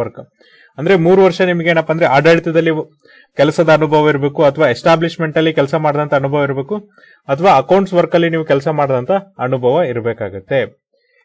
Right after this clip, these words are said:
ಇದಾದ್ಮೇಲೆ ನೋಡ್ರಿ, ನಾಲ್ಕನೇದು ಯಾವ್ದಪ್ಪ ಅಂದ್ರೆ seven vacancies for the post of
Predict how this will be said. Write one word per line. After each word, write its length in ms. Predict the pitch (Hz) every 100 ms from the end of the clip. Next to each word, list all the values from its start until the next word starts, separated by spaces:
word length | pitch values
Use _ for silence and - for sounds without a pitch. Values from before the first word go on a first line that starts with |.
| _
ಇದಾದ್ಮೇಲೆ 400 | 139 175 180 196
ನೋಡ್ರಿ, 220 | 185 185
ನಾಲ್ಕನೇದು 480 | 196 147 170 180 175
ಯಾವ್ದಪ್ಪ 300 | 160 156 156
ಅಂದ್ರೆ 160 | 151 180
seven 340 | 165 151 185 185
vacancies 520 | 175 180 175 185 170
for 140 | 160
the 120 | 147 147
post 220 | 156 160
of 100 | 185